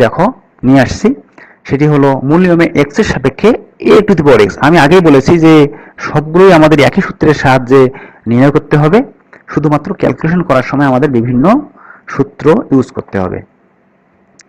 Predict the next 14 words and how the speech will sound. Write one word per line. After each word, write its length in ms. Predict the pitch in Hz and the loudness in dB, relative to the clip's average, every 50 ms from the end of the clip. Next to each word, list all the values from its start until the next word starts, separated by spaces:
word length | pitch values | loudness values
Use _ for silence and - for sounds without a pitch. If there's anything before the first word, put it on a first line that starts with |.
| _ | _
তো 80 | - 156 | -2 0
এটির 280 | 123 156 160 175 196 185 | 2 2 4 4 2 2
ক্ষেত্রেও 440 | - 214 - - - 220 190 170 190 254 311 - - _ - - - _ - | 2 0 -2 0 2 2 4 4 2 0 -2 -6 -14 _ -20 -20 -20 _ -6
আমরা 360 | 131 131 131 135 131 135 135 131 127 127 - - - - - - - | -2 0 0 2 2 2 4 4 2 0 -2 -4 -12 -20 -20 -18 -10
আগের 260 | - 135 135 139 151 151 | -4 -2 0 0 2 0
মতোই 220 | 151 143 202 208 | 2 2 2 0
ধরে 200 | 160 147 156 147 | 2 2 0 2
নেব 180 | 143 139 127 131 | 2 2 2 2
y 260 | 139 135 135 131 135 135 | 2 2 4 2 2 0
equal 280 | 131 - 135 135 131 | 0 0 2 2 2
f 100 | 127 123 131 | 2 0 -2
of 60 | 131 123 131 127 | -2 0 0 -2
x 20 | - - 123 | -2 -4 -8
equal 200 | 120 - 127 | -4 -2 -2